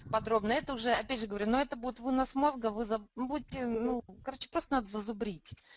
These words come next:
Вот смотрите, всё щас понятно. Страны, одна гора, один остров, да?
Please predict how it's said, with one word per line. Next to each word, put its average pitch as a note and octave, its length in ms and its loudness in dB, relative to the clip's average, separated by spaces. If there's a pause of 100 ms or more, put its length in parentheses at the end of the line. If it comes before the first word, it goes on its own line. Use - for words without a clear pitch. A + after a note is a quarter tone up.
(160)
Вот C#4 120 0
смотрите, C#4 480 2 (140)
всё E4 140 0
щас D#4+ 200 2
понятно. D#4+ 600 2 (180)
Страны, E4+ 840 4 (800)
одна C4 280 4
гора, D#4+ 560 6 (1000)
один C#4 400 2
остров, A#3 480 2
да? B3+ 260 4